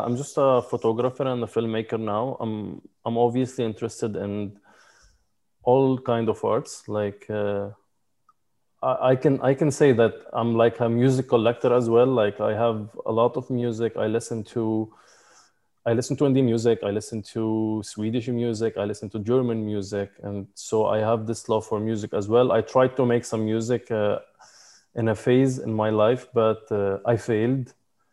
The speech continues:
I did not fail hard, but, uh, I guess I'm gonna get back to it later. I don't know.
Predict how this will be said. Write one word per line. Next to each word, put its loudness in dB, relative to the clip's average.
I 6
did 6
not 6
fail 8
hard, 6
but, 4
uh, 8
I 6
guess 6
I'm 6
gonna 8
get 4
back 4
to 4
it 2
later. 0
I 2
don't -2
know. -4